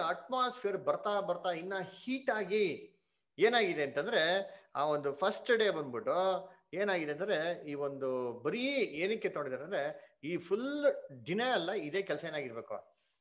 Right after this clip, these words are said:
ಆಗಿರ್ಬೇಕು. ಈ ತರ ಏನಾಗಿರ್ತಂದ್ರೆ ಈ ಒಂದು atmosphere ಭಯಂಕರ ಏನಾಗಿರ್ಬೇಕು, Heat ಆಗಿರ್ಬೇಕು. ಈ heat ಆಗಿರೋಂಥ process ಅಲ್ಲಿ ಏನ್ರಿ ಆ ನೀರ್, ಆ ಒಂದು ಹಬೆ ಆವಿಯಾಗೋದು, ಆವಿಯಾಗಿರೋದು ತಿರ್ಗಾ ಭೂಲೋಕಕ್ಕೆ ಏನ್ ಮಾಡೋದು, ವಾಪಸ್ಸು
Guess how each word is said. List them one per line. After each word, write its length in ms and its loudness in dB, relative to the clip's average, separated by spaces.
ಆಗಿರ್ಬೇಕು. 300 -4
ಈ 80 -2
ತರ 100 -2
ಏನಾಗಿರ್ತಂದ್ರೆ 800 -4
ಈ 100 -2
ಒಂದು 520 0
atmosphere 580 -2
ಭಯಂಕರ 580 -4
ಏನಾಗಿರ್ಬೇಕು, 560 0
Heat 180 -2
ಆಗಿರ್ಬೇಕು. 360 -2
ಈ 320 -4
heat 160 2
ಆಗಿರೋಂಥ 320 0
process 500 -4
ಅಲ್ಲಿ 300 -2
ಏನ್ರಿ 720 -2
ಆ 120 -2
ನೀರ್, 460 0
ಆ 340 0
ಒಂದು 280 0
ಹಬೆ 720 2
ಆವಿಯಾಗೋದು, 1040 -2
ಆವಿಯಾಗಿರೋದು 800 2
ತಿರ್ಗಾ 300 0
ಭೂಲೋಕಕ್ಕೆ 640 2
ಏನ್ 80 -2
ಮಾಡೋದು, 220 2
ವಾಪಸ್ಸು 680 -2